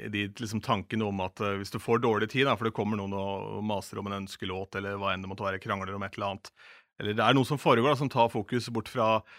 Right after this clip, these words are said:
eh, fra det du holder på med, så har du i hvert fall da muligheten til å hente fram en låt i hjernebarken veldig fort,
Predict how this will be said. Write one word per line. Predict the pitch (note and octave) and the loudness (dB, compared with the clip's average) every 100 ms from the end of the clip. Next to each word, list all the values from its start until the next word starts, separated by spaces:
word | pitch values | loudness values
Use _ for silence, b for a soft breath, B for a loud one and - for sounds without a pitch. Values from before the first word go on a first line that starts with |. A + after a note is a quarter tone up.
| B B - | B B -10
eh, | A#2+ | -4
fra | C3 A#2 | 0 2
det | G#2+ | 2
du | |
holder | B2 A2 A#2+ | 4 2 4
på | B2+ | 4
med, | E3 C3+ | 4 2
så | - B2+ | 4 4
har | A#2 | 4
du | G#2+ | 4
i | G#2+ | 2
hvert | - | 2
fall | G#2+ | 2
da | G#2 G#2 G#2+ G#2+ | 4 6 4 0
muligheten | A2 G2+ F#2 A2+ | -2 -2 -4 -4
til | A2 | 0
å | G#2+ | 0
hente | A2 F#2 - G2 F#2+ | 0 -4 -4 -4 -2
fram | A2+ G2+ | -2 -2
en | G2+ | -2
låt | G2 G2 - | -2 -4 -4
i | A2+ | -2
hjernebarken | F#2 F2+ F#2 F2+ G#2 | -2 -2 -4 -2 -2
veldig | G#2 G2 F2+ F2+ | 0 0 -4 -6
fort, | - | -8